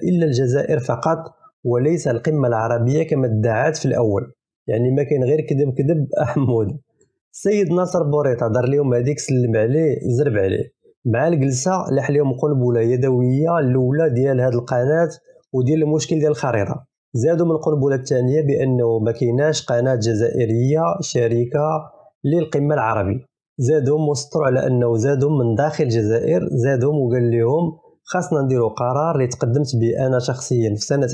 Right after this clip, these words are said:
ألفين وثمنطاش لتوريط إيران اللي كتدرب وكتوفر الأسلحة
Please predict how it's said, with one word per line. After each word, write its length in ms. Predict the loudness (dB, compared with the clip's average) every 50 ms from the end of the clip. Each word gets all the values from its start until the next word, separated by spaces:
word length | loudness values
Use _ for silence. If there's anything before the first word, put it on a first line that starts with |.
| -2
ألفين 260 | -2 -2 0 0 0 0
وثمنطاش 640 | 0 0 0 -2 0 0 0 0 0 -2 -4 -6 -10 -16 -20 -20 -20 _ _ -4
لتوريط 580 | -2 -2 -2 0 0 0 0 0 0 0 -2 -4 -4
إيران 320 | -2 -2 0 0 0 0
اللي 160 | 0 0 0
كتدرب 540 | -2 -2 -2 0 0 0 0 2 0 2 0
وكتوفر 640 | 0 0 -2 -4 -2 -2 -2 -2 -2 -2 -4 -4 -2 -2
الأسلحة 840 | -2 -2 -2 -2 0 0 0 0 -2 -2 -2 -2 -2 -2 -4 -8